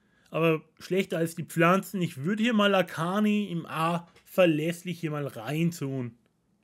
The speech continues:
Es hat halt schon einen guten Angriff, Spezialangriff ist auch okay. Einen sehr guten Angriff sogar. Turbo-Tempo erlernendes Bedroher ist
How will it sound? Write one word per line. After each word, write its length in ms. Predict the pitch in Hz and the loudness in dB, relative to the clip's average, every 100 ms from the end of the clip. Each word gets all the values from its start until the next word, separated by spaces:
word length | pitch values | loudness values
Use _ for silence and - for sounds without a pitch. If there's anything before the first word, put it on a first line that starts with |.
| _ _ _ _ _ _ - | _ _ _ _ _ _ -6
Es 420 | 175 196 185 - - | -2 -2 -2 -12 -6
hat 240 | 175 170 | -6 2
halt 260 | 208 196 - | 4 4 0
schon 280 | 185 240 | 0 2
einen 80 | 233 | 2
guten 320 | 254 247 - 214 | 2 0 2 4
Angriff, 420 | 214 214 214 208 | 4 4 4 2
Spezialangriff 800 | - 180 170 165 196 202 185 175 | -2 -4 -2 0 2 0 0 -2
ist 220 | 170 - | -4 -2
auch 240 | 165 208 | 0 0
okay. 640 | 220 170 214 196 196 202 190 _ _ _ _ - _ | 0 -2 0 2 2 2 0 _ _ _ _ -20 _
Einen 60 | 156 | -4
sehr 220 | - 185 | 0 0
guten 320 | 220 214 214 | 0 0 2
Angriff 380 | 190 196 185 175 | 4 4 0 -2
sogar. 560 | 202 175 180 175 175 - _ _ _ _ _ - _ _ _ _ | -2 4 4 4 2 -8 _ _ _ _ _ -20 _ _ _ _
Turbo-Tempo 760 | - 175 214 220 - 202 175 196 | -2 0 2 -2 0 0 0 2
erlernendes 520 | 190 185 180 175 - _ | 4 4 2 -2 -10 _
Bedroher 680 | - 165 117 127 175 185 175 - - _ | -4 -4 -4 -4 2 2 0 -6 -20 _
ist 300 | - - - | -18 -18 -20